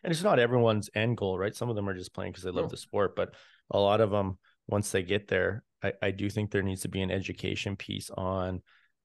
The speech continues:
Speaker 1: your options available and, and what that means and,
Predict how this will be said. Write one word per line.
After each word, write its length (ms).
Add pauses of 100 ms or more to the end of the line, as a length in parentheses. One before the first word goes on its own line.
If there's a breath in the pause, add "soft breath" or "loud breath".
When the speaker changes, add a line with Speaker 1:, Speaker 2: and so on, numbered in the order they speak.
(220)
Speaker 1:
your 240
options 440
available 720
and, 380 (100)
and 220
what 200
that 200
means 280
and, 120